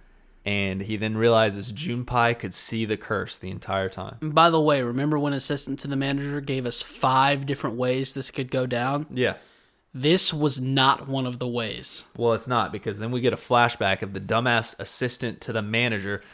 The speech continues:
Speaker 1: letting go of the thing too early.
Speaker 2: Shocking.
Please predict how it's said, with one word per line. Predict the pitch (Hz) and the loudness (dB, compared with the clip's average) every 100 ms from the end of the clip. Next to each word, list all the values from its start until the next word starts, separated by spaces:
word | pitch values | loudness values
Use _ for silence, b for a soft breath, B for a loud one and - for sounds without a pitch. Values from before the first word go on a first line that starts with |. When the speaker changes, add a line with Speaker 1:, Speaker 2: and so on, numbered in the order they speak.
| B B | B B
Speaker 1:
letting | 110 120 143 165 160 | 0 4 4 4 4
go | 151 143 | 6 6
of | 139 | 4
the | 123 | -2
thing | 110 135 127 117 | -6 -4 -2 -4
too | - 123 117 | -4 -2 0
early. | 104 101 76 58 _ _ | 0 -2 -6 -10 _ _
Speaker 2:
Shocking. | - - - - - | -10 -6 -6 -8 -14